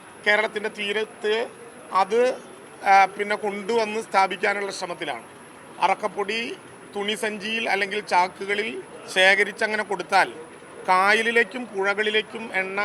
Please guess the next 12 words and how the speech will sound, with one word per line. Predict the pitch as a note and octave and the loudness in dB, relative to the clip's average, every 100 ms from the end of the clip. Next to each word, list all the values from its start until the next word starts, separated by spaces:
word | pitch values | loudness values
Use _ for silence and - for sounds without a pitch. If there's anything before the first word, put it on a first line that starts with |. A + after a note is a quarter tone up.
| G#3 - - - - - | -4 -10 -16 -20 -8 2
പടർന്നു | F#3 F#3+ G#3+ A#3+ | 4 4 0 0
കയറാതെ | A#3 A3 G#3+ G#3 | 2 2 2 0
രക്ഷപ്പെടാൻ | G3+ F#3+ G3 G3+ G3 | -4 -6 -2 -2 -4
പറ്റും | F3+ G3 G3+ F3+ | -6 -8 -6 -6
എന്നുള്ളതാണ് | F#3 F#3 F#3 F3 F3+ | -4 0 0 0 -2
നമുക്ക് | F3 F3 F#3 | -4 -4 -6
ലഭ്യമായിട്ടുള്ള | E3 F3 F#3+ F#3 F3+ F3+ F3+ F3+ | -4 -2 0 -2 -2 -4 -2 -2
ഉപദേശം. | D#3 D3 C#3+ - - - - - - | -2 -4 -6 -8 -16 -18 -18 -18 -6
അപ്പം | - G3 | -2 0
അതനുസരിച്ചുകൊണ്ട് | A3+ A3+ A3+ A3+ A#3 A#3 A#3 B3 - - - - - - | 0 0 -4 -2 -4 -2 0 0 -2 -12 -20 -20 -6 0
കപ്പലിൻ്റെ | G3+ A#3+ A3+ A#3 A3 | 0 0 -2 -4 -2
ഇന്ധനമായിട്ടുള്ള | G#3+ A3+ A3 A3 A3 A3 | -2 -2 0 -2 -2 -4